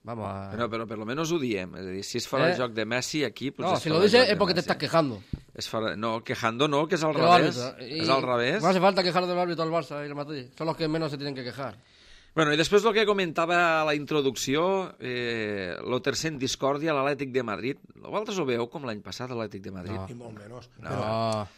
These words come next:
Speaker 3: però
Speaker 2: Bueno, sobretot ve en lo partit de Champions del dimecres.
Speaker 1: Al único que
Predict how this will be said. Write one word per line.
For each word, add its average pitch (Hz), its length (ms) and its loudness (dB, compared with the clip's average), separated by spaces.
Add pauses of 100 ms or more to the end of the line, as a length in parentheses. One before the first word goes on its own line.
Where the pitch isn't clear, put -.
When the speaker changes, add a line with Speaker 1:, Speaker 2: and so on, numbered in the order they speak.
(420)
Speaker 3:
però 139 120 -8
Speaker 2:
Bueno, 131 380 0
sobretot 127 420 4
ve 156 140 6
en 170 100 4
lo 165 120 2
partit 123 260 -2
de 110 140 -6
Champions 101 520 -4
del 104 160 -4
dimecres. 95 520 -6
Speaker 1:
Al 147 80 4
único 185 240 6
que 175 80 4